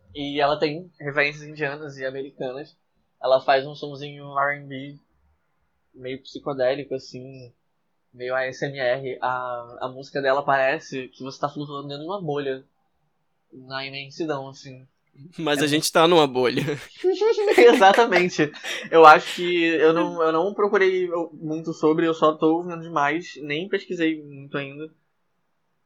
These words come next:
Speaker 1: Mas dá pra sentir, tipo, sabe, esse sentimento de, de você tá preso. Mas ela consegue passar isso de um jeito tão suave. Ela é muito fofinha, tem,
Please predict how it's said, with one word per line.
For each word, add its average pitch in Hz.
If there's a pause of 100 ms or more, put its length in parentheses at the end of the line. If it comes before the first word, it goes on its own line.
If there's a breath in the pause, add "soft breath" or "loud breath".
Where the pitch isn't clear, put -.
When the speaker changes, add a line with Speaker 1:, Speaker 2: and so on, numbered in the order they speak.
(100)
Speaker 1:
Mas 156
dá 160
pra 320
sentir, 302
tipo, 156
sabe, 170
esse 151
sentimento 160
de, 151
de 147
você 151
tá 147
preso. 143 (580)
Mas 151
ela 165
consegue 160 (160)
passar 160
isso 156
de 160
um 160
jeito 156
tão 156
suave. 151
Ela 147
é 156
muito 165
fofinha, 170
tem, 151